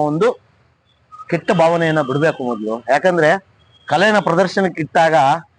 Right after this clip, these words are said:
ಯಾರು ನೋಡ್ತಾ ಇದ್ದಾರೆ, ಯಾರು ನೋಡ್ತಾ ಇದ್ದಿಲ್ಲ ಅನ್ನೋದನ್ನ ನೋಡೋದನ್ನ ಬಿಟ್ಟು ನಾನು ಏನು ಕಲೆ, ನನ್ನ ಕಲೆ ಏನು, ಅದನ್ನ ನಾನು ಪ್ರದರ್ಶನ ಮಾಡ್ಬೇಕು ಅನ್ನೋ ಒಂದು ಉತ್ಸಾಹದಲ್ಲಿ ಮುಂದುವರಿಬೇಕು. ಹನುಮಂತ್ ನಾಯಕ್ ಅವ್ರಿಗೆ ಮುಂದಿನ ದಿನಗಳಲ್ಲಿ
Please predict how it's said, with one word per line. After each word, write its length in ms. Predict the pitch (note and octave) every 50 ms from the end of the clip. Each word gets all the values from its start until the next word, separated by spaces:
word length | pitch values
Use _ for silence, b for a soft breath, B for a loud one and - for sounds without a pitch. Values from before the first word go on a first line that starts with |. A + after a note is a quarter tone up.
| _ - - - A#2+
ಯಾರು 180 | C#3 D#3+ F#3 F3+ F3
ನೋಡ್ತಾ 240 | E3+ D#3+ D3 - D#3 D3+
ಇದ್ದಾರೆ, 160 | D3 C#3+ C#3+ C3+ C#3+
ಯಾರು 140 | D#3 F3 E3+ E3
ನೋಡ್ತಾ 220 | E3 D#3+ - E3+ D#3 D3+
ಇದ್ದಿಲ್ಲ 220 | D3+ D3+ D3 D3 C#3+ C#3
ಅನ್ನೋದನ್ನ 440 | C#3 C#3+ C#3+ C#3 C3+ C#3+ D3 D3 D3 C#3 B2+ C3 C3 C#3 D3
ನೋಡೋದನ್ನ 440 | D#3+ G3 G#3+ A3 G#3 F#3+ G3 F3+ E3 D3+
ಬಿಟ್ಟು 200 | C#3+ - - D3+ E3 E3+ B B B B B - A#2+
ನಾನು 180 | C3+ C#3+ C#3+ D3 D3 D3 E3
ಏನು 140 | F#3+ G#3+ G#3 F3+ -
ಕಲೆ, 160 | E3+ E3+ F3 D3+ C3+ C3
ನನ್ನ 200 | C#3 D3+ D#3+ E3 D3+ -
ಕಲೆ 160 | D#3+ E3+ G#3 G#3 F#3+ F#3+
ಏನು, 180 | G3 F#3 E3+ C#3 A2+ - _ _ b b b b - -
ಅದನ್ನ 220 | C#3+ F#3 G3+ G3+ F#3+ F3+
ನಾನು 120 | E3+ E3 D#3+ C#3 C#3+
ಪ್ರದರ್ಶನ 320 | C#3+ E3 G3+ F#3 - G#3 G3 F#3
ಮಾಡ್ಬೇಕು 300 | F3 E3 D#3 D#3+ D3 C3 D3+ D3
ಅನ್ನೋ 140 | C#3+ D3 D3 C#3+ C#3+
ಒಂದು 120 | C3+ B2+ B2+ B2+
ಉತ್ಸಾಹದಲ್ಲಿ 440 | - - D#3 D3+ D3+ C#3+ C#3+ C3+ B2+
ಮುಂದುವರಿಬೇಕು. 560 | C3+ D3 D#3+ E3 D3+ D3 C#3 C#3+ C3+ - - - F3 B B B B B B B B -
ಹನುಮಂತ್ 340 | - - A#3 C4 C4+ A#3+ G3 G#3
ನಾಯಕ್ 240 | G#3+ F#3+ F3 D3 C3 D#3
ಅವ್ರಿಗೆ 240 | D3+ D3 C#3 C#3+ C#3+ C3 B2
ಮುಂದಿನ 300 | C3+ E3 G3 G#3+ G#3+ G3 F3 D3+
ದಿನಗಳಲ್ಲಿ 580 | D#3+ D3+ D3 C#3 C3+ C3+ C3 C3 C3 C3 D3 E3